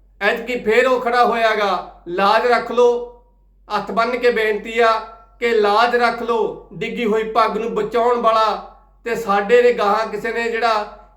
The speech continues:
ਇਹ, ਇਹੋ ਜਿਹਾ ਜਿਹੜਾ ਹੈਗਾ ਸ਼ਹੀਦੀਆਂ ਪਾਉਣ ਵਾਲੇ ਦਾ ਪਰਿਵਾਰਾਂ ਦੇ, ਜੇਕਰ ਬਾਂਹ ਫੜੀ ਹੁੰਦੀ ਅਕ-, ਅਕਾਲੀ ਦਲ ਨੇ,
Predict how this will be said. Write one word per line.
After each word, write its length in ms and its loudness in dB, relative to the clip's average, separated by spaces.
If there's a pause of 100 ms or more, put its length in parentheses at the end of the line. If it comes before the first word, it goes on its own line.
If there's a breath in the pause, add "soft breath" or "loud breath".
(100)
ਇਹ, 200 2
ਇਹੋ 380 2
ਜਿਹਾ 160 2
ਜਿਹੜਾ 260 4
ਹੈਗਾ 540 -2 (920)
ਸ਼ਹੀਦੀਆਂ 460 0
ਪਾਉਣ 260 0
ਵਾਲੇ 200 0
ਦਾ 100 -2
ਪਰਿਵਾਰਾਂ 500 0
ਦੇ, 380 -2 (260)
ਜੇਕਰ 360 0
ਬਾਂਹ 300 2
ਫੜੀ 260 -4
ਹੁੰਦੀ 400 -4
ਅਕ-, 240 -10
ਅਕਾਲੀ 340 -2
ਦਲ 260 0
ਨੇ, 240 -2